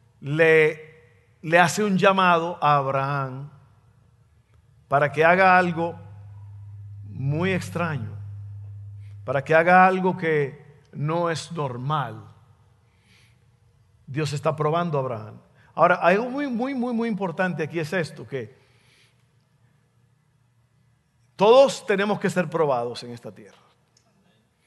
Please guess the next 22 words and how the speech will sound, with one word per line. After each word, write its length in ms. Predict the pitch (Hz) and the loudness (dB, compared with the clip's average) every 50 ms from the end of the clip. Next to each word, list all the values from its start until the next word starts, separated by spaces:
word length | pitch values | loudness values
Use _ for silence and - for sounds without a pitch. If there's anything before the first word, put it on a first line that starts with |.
| _ _ _ _ _ _ _ _ _ - | _ _ _ _ _ _ _ _ _ 0
Hay 180 | 156 170 185 | 2 2 4
una 160 | 190 202 208 | 4 2 2
diferencia 800 | 208 220 165 170 220 220 240 240 226 156 - 202 208 196 196 - - | 2 2 2 4 4 6 6 4 2 0 -2 -4 -4 -4 -4 -6 -6
entre 320 | 170 180 165 - 165 170 | -4 -4 -4 -2 -2 0
la 160 | 170 165 160 | 2 2 0
tentación 800 | 160 165 160 160 156 160 147 - - 214 226 254 277 311 285 262 _ _ _ _ _ _ _ - | 0 -2 -4 -2 -2 -4 -4 -4 -4 -4 -4 -4 -4 -6 -10 -16 _ _ _ _ _ _ _ -8
y 100 | 160 156 | -4 0
la 160 | 156 143 139 | 0 0 0
prueba. 400 | 156 165 175 180 156 123 110 - - _ _ _ _ _ _ _ _ _ _ _ _ - | 0 0 2 2 2 0 -2 -8 -14 _ _ _ _ _ _ _ _ _ _ _ _ -4
La 200 | 185 175 175 170 | 4 4 4 6
tentación 760 | 143 233 254 247 196 269 240 - - 269 269 269 269 262 254 | 6 4 4 6 4 4 4 4 2 2 4 4 4 2 2
es 120 | 254 247 - | 0 0 0
siempre 380 | - - 254 247 220 233 226 | 0 -2 -2 0 2 0 2
para 200 | 185 214 208 202 | 4 6 6 6
hacerte 360 | 185 - 208 208 180 170 196 160 | 4 2 0 -2 -2 -2 -4 0
caer. 480 | 185 185 175 165 151 135 123 - - _ _ _ _ _ _ _ _ _ _ _ _ _ _ _ _ | 2 4 4 4 2 0 -2 -8 -16 _ _ _ _ _ _ _ _ _ _ _ _ _ _ _ _
La 260 | - - 120 117 - | -8 -6 -6 -6 -6
prueba 760 | - 139 170 208 226 233 233 247 233 214 - - - _ _ _ | -6 0 2 2 4 4 2 0 -2 -6 -10 -18 -20 _ _ _
es 300 | - 147 156 165 156 156 | -4 -4 -2 -2 -4 -4
para 400 | - 151 143 139 135 131 127 - | -2 -2 0 0 -2 -4 -4 -10
que 160 | - 123 120 | -14 -14 -14
tú 420 | 113 - 165 175 190 202 190 190 | -12 -10 -8 -8 -8 -8 -10 -12